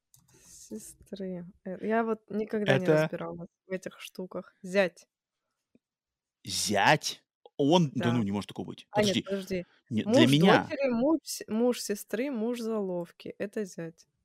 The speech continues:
Speaker 2: <laughs> Кого?
Speaker 1: Написано.
Speaker 2: Муж заловки? Кто такая заловка?
Speaker 1: Я тоже. Я говорю, я в этих штуках не
Speaker 2: А как, подожди,
Speaker 1: разбираюсь.
Speaker 2: он мой зять? Как-то странно звучит.
Speaker 1: Да.
Speaker 2: Зя-, мне казалось, что зять — это
Speaker 1: Это когда ты отец у твоей дочери.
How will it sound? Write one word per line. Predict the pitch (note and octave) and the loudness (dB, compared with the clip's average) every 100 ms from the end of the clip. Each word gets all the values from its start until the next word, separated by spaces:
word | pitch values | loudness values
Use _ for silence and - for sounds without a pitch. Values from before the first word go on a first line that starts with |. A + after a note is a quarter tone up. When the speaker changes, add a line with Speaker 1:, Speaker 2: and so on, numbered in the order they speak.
| _ _ | _ _
Speaker 2:
<laughs> | A#2+ - | -12 0
Кого? | G3+ F3 F3+ | 2 4 2
Speaker 1:
Написано. | |
Speaker 2:
Муж | E3+ C3 F3+ A3+ | 0 2 4 4
заловки? | D3 - B2 B2 F#3 - | 4 4 6 4 0 -4
Кто | B2+ | -8
такая | - C3 | -6 -4
заловка? | A2 G#2+ - - - _ _ _ _ _ | -2 -4 -6 -12 -16 _ _ _ _ _
Speaker 1:
Я | G#3 G3+ G3+ | -14 -10 -10
тоже. | - G3 F#3 A#3+ - - - | -8 -8 -8 -12 -14 -16 -8
Я | G#3 | -2
говорю, | G#3 A#3 | 2 4
я | C4 | 6
в | A3 | 6
этих | G#3+ A3+ | 4 0
штуках | - - A3 G#3 | -6 -8 -6 -6
не | G#3+ G3+ F#3+ | -2 -2 -2
Speaker 2:
А | B2+ | -2
как, | G#3 | 0
подожди, | G3 - A#2 | 0 2 2
Speaker 1:
разбираюсь. | |
Speaker 2:
он | G#2 B2+ | 4 4
мой | C3+ B2 A#2 | 4 2 2
зять? | - G2 C#3+ - - _ - | 0 -4 -4 -6 -14 _ -20
Как-то | - - | -18 -14
странно | - G2 F#2 | -10 -8 -8
звучит. | F2 F#3 F3+ F3 | -8 -8 -8 -8
Speaker 1:
Да. | E3+ | -6
Speaker 2:
Зя-, | F3 B2 - _ - | 0 0 0 _ -10
мне | |
казалось, | B2 C3+ D3 | -4 2 2
что | C3+ A2+ | 2 -4
зять — | F#2+ A#2 D#3+ - | 2 4 4 2
это | G#2+ - G#2+ G2+ - _ _ _ _ _ _ _ _ _ _ _ _ _ _ _ _ _ - | -4 -2 -2 -4 -10 _ _ _ _ _ _ _ _ _ _ _ _ _ _ _ _ _ -10
Speaker 1:
Это | G3 G3+ | -8 -4
когда | G#3+ G#3 | 0 0
ты | G#3 | 4
отец | G3+ F#3+ B3 C#4+ - | 2 2 2 2 0
у | G3+ | -6
твоей | F#3+ G3 G#3 | -4 -4 -4
дочери. | F#3 F3+ - G3 F#3 | -4 -6 -8 -12 -12